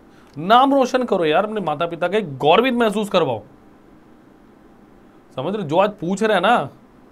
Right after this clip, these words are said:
कि आपका बेटा क्या कर रहा है, बेटी क्या कर, तैयारी, सबसे अच्छा मौका है, आज तैयारी कर लो। खुद बता देंगे बच्चा इंस्पेक्टर लग गया है, हमारी बेटी select होगी जी इनकम tax में, excise में, जहाँ आप चाहो, Auditor लगी है बेटी,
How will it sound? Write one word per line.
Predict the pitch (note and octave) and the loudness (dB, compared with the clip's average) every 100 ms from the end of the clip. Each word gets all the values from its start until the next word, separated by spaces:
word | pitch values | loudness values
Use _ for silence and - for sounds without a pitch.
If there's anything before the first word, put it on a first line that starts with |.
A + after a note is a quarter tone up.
| - - - | -20 -20 -14
कि | E3+ | -4
आपका | F3+ E3 E3+ | 2 2 0
बेटा | E3+ E3+ | -4 -4
क्या | E3+ | -4
कर | E3 | -4
रहा | E3+ | -2
है, | E3 | -2
बेटी | D#3+ D#3+ | -4 -6
क्या | D#3+ | -6
कर, | D#3+ | -4
तैयारी, | E3 D#3+ C#3+ A#2+ - - - - _ - - - - | -4 -2 -4 -6 -14 -20 -20 -20 _ -20 -20 -20 -12
सबसे | - D#3 G3 | -4 0 0
अच्छा | F3 - | -2 -2
मौका | F3+ F3+ F3 | 0 0 0
है, | F3+ F3+ - - - | -2 -4 -10 -20 -8
आज | C3+ | -6
तैयारी | D3+ E3 D#3+ E3 | -4 -2 -2 -2
कर | D3 | -4
लो। | F3 F3+ - - - - - - - - - - - | -6 -8 -14 -20 -20 -20 -20 -20 -20 -20 -20 -18 -10
खुद | D3+ | -6
बता | D#3 D3 | -2 -2
देंगे | C#3 F3 | -2 -2
बच्चा | E3 D#3+ | -4 -2
इंस्पेक्टर | D#3+ - - C#3+ | -4 -4 -6 -6
लग | C#3 | -6
गया | C3+ F#3 | -6 -8
है, | E3+ - - - - - - | -8 -16 -20 -20 -20 -20 -8
हमारी | C3 C#3 | -4 -2
बेटी | D3+ D3+ | -2 -6
select | D#3 D#3 D3+ | -6 -6 -4
होगी | D3+ D3 | -6 -6
जी | D#3+ G3 - - - - - - - | -8 -8 -10 -20 -20 -20 -20 -20 -20
इनकम | C3 C3 C#3 D3 | -14 -10 -8 -8
tax | C#3+ D3 D#3 | -8 -8 -8
में, | |
excise | C#3+ - C#3+ | -10 -6 -6
में, | C#3 | -8
जहाँ | C3+ C#3 | -8 -8
आप | C3+ | -6
चाहो, | C#3+ B2+ - - - - - - - - - | -6 -6 -8 -20 -20 -20 -20 -20 -20 -12 -8
Auditor | C#3+ C#3+ D3+ | -6 -4 -2
लगी | D3 | -2
है | E3+ | -4
बेटी, | F#3 F#3 G3+ | -4 -6 -8